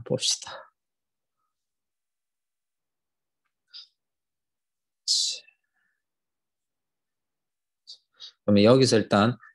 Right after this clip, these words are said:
요거랑 계산해서 없어질 수 있는 걸 찾아봐야 되는데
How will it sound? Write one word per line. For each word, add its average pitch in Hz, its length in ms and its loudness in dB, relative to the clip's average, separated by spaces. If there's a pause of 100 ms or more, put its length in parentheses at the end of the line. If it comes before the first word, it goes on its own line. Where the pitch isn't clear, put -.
(120)
요거랑 127 540 4
계산해서 113 540 -2
없어질 104 640 -6
수 - 180 -12
있는 90 260 -6
걸 101 120 -10
찾아봐야 95 420 -4
되는데 87 480 -10